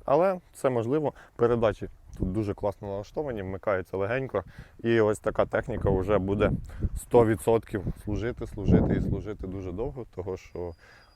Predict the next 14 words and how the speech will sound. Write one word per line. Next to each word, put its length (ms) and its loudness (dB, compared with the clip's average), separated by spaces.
а, 280 -2
а, 180 -4
наприклад, 500 -4
якщо 240 -4
буде 320 -2
перенавантаження 880 -2
навіски, 480 -4
наприклад, 600 -2
чи 120 -4
ви 340 0
дуже 260 -4
великий 380 -2
плуг 240 -4
чепите, 480 -2